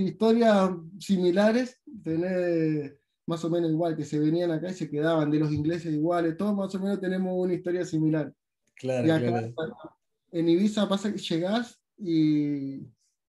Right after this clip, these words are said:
Speaker 1: si te, te agarra, te agarra a la isla a decirte, "Esto es el paraíso, yo no me puedo ir de acá". Eh, y
Speaker 2: Qué
Speaker 1: todos los
Speaker 2: lindo.
Speaker 1: que, todos los que estamos en Ibiza es porque la verdad amamos la isla y queremos estar porque es un sacrificio enorme estar acá.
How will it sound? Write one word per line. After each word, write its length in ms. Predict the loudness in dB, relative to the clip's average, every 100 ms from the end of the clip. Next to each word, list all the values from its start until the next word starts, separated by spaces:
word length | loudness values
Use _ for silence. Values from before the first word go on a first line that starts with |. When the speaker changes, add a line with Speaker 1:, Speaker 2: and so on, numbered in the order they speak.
| _
Speaker 1:
si 220 | _ -20 -16
te, 200 | -16 -16 _ _
te 100 | -8
agarra, 420 | -2 0 0 -2
te 80 | -4
agarra 480 | -4 -2 -2 0 2
a 40 |
la 180 | 2 0
isla 720 | -2 -2 -2 -2 -2 -4 -8
a 60 | -12
decirte, 680 | -12 -10 -4 -4 -4 -6 -6 -8
"Esto 180 | -4
es 60 | -4
el 80 | -4
paraíso, 400 | -4 -4 -6 -6
yo 140 | -8
no 60 | -4
me 120 | -4
puedo 240 | -4 -4 -4
ir 60 |
de 60 | -4
acá". 340 | -4 -4 -6 _ _ _ _ _ -8
Eh, 640 | -6 -2 -2 -4 -6 -6 -8
y 120 | -6 2
Speaker 2:
Qué 0 |
Speaker 1:
todos 300 | 4 6 4
los 80 | 2
Speaker 2:
lindo. 60 |
Speaker 1:
que, 140 | 0 -2
todos 300 | 2 2 2
los 80 |
que 80 | 0
estamos 260 | 0 2 2
en 60 |
Ibiza 320 | 2 0 0 -2
es 60 |
porque 600 | -2 -2 0 0 0 -4 _ _ _
la 140 | -4 -2
verdad 580 | -2 0 2 2 2 2
amamos 380 | 0 0 -2
la 140 | -2 -2
isla 140 | -2
y 60 | -2
queremos 280 | -4 -4 -6
estar 260 | -4 -4
porque 200 | -4 -6
es 120 | -6
un 100 | -6
sacrificio 600 | -4 -6 -6 -10 -8 -4
enorme 280 | -2 0 -2
estar 160 | -6 -10
acá. 240 | -10 -14